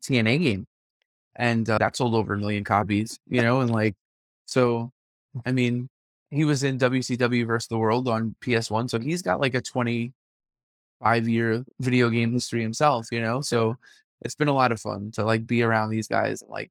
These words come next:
Jeff Jarrett has been, he's hilarious. So, like, at pax East, he was, like, putting me over.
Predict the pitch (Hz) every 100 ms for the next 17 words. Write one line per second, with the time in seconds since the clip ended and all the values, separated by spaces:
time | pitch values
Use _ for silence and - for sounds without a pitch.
0 | - 135 127 127 117 113 110 - 113 110
1 | - 113 107 107 104 - - _ _ -
2 | 160 151 131 117 110 104 - - 117 113
3 | - 123 131 127 - 120 117 117 - -
4 | 139 143 131 - 139 123 110 120 123 76